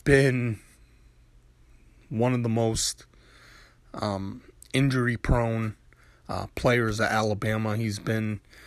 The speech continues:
the glue that holds the offensive line, uh, together. And, uh, he'll make a great guard slash, uh, center at the next level, but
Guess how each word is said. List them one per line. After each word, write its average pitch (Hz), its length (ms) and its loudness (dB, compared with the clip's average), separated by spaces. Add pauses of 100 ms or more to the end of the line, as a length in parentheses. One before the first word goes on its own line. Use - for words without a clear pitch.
(200)
the 104 80 0
glue 120 400 2
that 104 160 0
holds 110 340 -2
the 101 120 0
offensive 107 480 -2
line, 104 480 -2 (280)
uh, 92 320 -4
together. 101 580 0 (1200)
And, 104 380 -2 (220)
uh, 107 220 -8
he'll 131 180 0
make 123 240 2
a 104 60 -2
great 107 500 0 (1400)
guard 113 480 2
slash, 107 640 0
uh, 95 260 -4
center 104 440 2
at 98 120 -4
the 104 60 -6
next 101 340 -2
level, 101 400 -2
but 95 200 -2